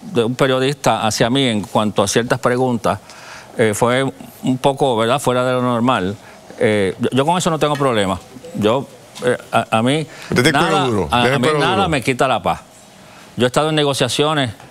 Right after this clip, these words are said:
Speaker 1: mucho más duras que esa, a tiro limpio. Eso no me quita la paz.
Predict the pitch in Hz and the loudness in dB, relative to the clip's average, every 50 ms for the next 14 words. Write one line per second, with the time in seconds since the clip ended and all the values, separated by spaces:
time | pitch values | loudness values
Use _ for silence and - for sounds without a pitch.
0 | - - - 117 131 135 - 147 143 131 120 113 123 127 135 123 - - 113 104 | -12 -4 -2 0 0 2 2 2 2 2 2 2 2 2 0 0 -2 0 0 0
1 | 107 117 117 104 - 101 95 85 104 113 120 117 107 104 107 95 85 - 90 95 | 2 0 0 0 0 0 0 2 0 0 2 2 0 0 0 -2 0 0 0 0
2 | 117 131 123 123 120 110 117 110 113 110 98 82 82 80 | 0 0 0 0 0 -2 0 0 0 0 0 -2 -2 -6